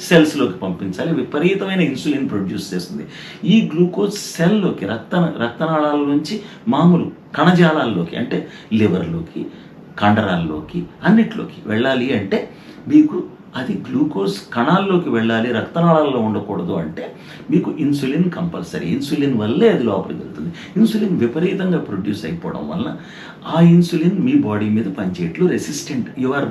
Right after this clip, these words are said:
becoming resistant to insulin. You are becoming resistant to your own insulin.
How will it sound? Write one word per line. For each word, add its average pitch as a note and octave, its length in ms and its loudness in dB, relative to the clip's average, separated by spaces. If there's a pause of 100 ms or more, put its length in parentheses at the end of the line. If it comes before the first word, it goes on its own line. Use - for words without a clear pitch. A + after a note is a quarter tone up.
(100)
becoming E3+ 320 0
resistant G#2 720 -4
to F#2+ 60 -2 (140)
insulin. F#2 440 -4 (380)
You C#3 120 0
are C#3+ 100 2 (100)
becoming D#3 300 0 (100)
resistant - 520 -6
to E3+ 120 0
your G#2+ 260 -2
own E3 100 4 (120)
insulin. E2+ 340 -4